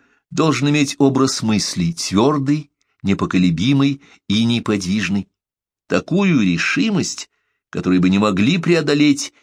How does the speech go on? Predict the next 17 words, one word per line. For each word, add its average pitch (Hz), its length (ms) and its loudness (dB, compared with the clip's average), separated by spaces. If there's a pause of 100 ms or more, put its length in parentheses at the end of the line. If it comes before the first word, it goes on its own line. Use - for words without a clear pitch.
(120)
и 123 200 -2
изменить 107 480 0
духи 170 400 -2
злобы, 123 640 0 (480)
и 92 160 4
душевную 107 1000 2
твердостью 98 1120 0
даже 85 300 2
до 82 120 -2
смерти 156 720 -2
показывать 131 600 -2
стойкость - 800 -2
мучеников, 143 880 -2 (320)
как 104 280 0
держась 95 680 0 (280)
заповедей 82 760 0
Божиих, 127 720 0